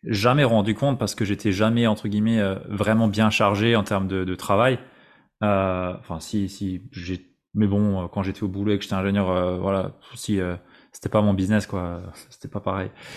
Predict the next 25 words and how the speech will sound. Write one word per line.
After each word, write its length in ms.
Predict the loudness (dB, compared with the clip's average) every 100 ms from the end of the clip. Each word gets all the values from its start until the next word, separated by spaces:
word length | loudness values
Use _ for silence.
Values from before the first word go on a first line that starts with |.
| -18 -10 0
Euh, 560 | 2 4 2 2 0 -2 -8 _
mais, 260 | 2 4 6
euh, 520 | 6 6 4 2 0 -4 -12 _ 2
là, 140 | 4
aujourd'hui, 300 | 6 4 4
je 60 | 2
me 60 | 2
rends 120 | 2
compte 220 | 0 -2
à 60 | -2
quel 320 | 0 2 2
point 340 | 0 -2 0 -2
ça 180 | 0 0
a 40 |
une 80 | 2
incidence 640 | 0 0 0 2 0 -4 -10
sur 200 | -4 0
mon 140 | 0
efficacité, 680 | 0 -2 -2 -2 -2 0 0
sur 140 | -2
mes 100 | -4
performances, 680 | -2 -2 -2 -2 -2 -4 -12 -20 _
sur 240 | -6 0 2
mon 240 | 2 2
humeur. 560 | 2 4 2 0 -2